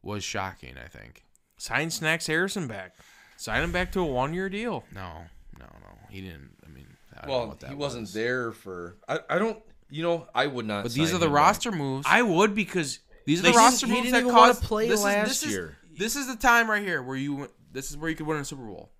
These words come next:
Speaker 1: This is where the Bucs won a Super Bowl last year 'cause they got a couple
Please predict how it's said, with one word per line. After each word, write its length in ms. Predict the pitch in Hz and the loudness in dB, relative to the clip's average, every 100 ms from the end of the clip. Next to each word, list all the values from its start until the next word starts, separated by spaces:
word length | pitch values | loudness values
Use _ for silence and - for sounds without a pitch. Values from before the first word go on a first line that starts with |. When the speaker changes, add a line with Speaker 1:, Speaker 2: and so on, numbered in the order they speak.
| _ _ - | _ _ -10
Speaker 1:
This 120 | 180 | -6
is 80 | 220 | 0
where 100 | 240 | 0
the 140 | 190 | 0
Bucs 480 | 135 123 170 - - | -8 4 4 4 -6
won 100 | 175 | -6
a 80 | 151 | -8
Super 200 | 175 160 | -10 -6
Bowl 180 | 120 | -4
last 280 | 107 92 101 | -4 -6 -10
year 80 | 110 | -12
'cause 120 | 107 | -12
they 140 | 110 113 | -10 -10
got 260 | 117 131 | -2 -2
a 40 | 135 | -2
couple 420 | 147 139 104 - | -6 -8 -10 -12